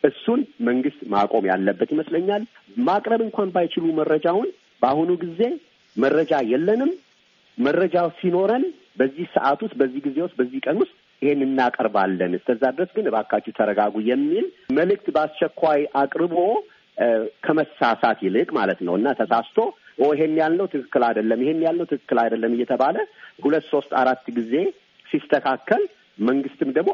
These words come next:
አመኔታ ያጣል። በቅርብ ጊዜም ያየነው ነው። እና ይሄ መስተካከል አለበት። እ፣ ግን ደግሞ ይሄንንም ካልኩኝ ወዲያ መንግስትም ሆነ፣ እ፣ የዜና ተቋማት፣ እ፣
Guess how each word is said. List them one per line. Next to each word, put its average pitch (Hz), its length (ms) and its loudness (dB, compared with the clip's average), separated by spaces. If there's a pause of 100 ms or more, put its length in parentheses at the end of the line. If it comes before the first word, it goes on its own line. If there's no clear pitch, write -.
አመኔታ 120 440 0 (120)
ያጣል። 87 560 0 (420)
በቅርብ 110 340 -2
ጊዜም 120 380 -2
ያየነው 98 600 -2
ነው። 80 160 -2
እና 117 140 0 (320)
ይሄ 110 160 0 (100)
መስተካከል 92 640 -2
አለበት። 78 720 -2 (340)
እ፣ 117 200 0
ግን 185 240 0
ደግሞ 185 240 0 (120)
ይሄንንም 160 460 -2
ካልኩኝ 165 420 -2
ወዲያ 214 200 -2 (440)
መንግስትም 254 640 0
ሆነ፣ 147 260 0 (600)
እ፣ 110 80 2 (100)
የዜና 151 340 0 (160)
ተቋማት፣ 135 480 0 (100)
እ፣ 110 160 -2